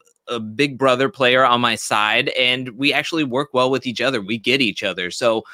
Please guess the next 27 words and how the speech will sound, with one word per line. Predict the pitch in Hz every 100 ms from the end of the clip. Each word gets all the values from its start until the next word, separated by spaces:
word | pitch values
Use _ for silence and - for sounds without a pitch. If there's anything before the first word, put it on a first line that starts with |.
| - _
why | 117 147
wouldn't | 151 160 131 -
Fessy | 156 - 139 131 135
want | 107 123 165 165
to |
have | 127 139 120
another | 127 131 123
strong | - - 131 127 123
team | - 143 127 123 104 -
behind | 101 131 156 208 190
him? | 110 104 95 110 - - _
So | - 156 147 143 -
in | 143 139
case | 160 147 -
he | - 156 156 151 117 -
and | 120 127
Esther | 180 165
don't | 147 139 113
win, | 147 190 135 127 - _ _ -
they | 147
have | 127 165 147
that | 117 98
backup." | 131 143 113 87 90
But | 139 131
it | 139
puts | 180 165 -
his, | 180 190 151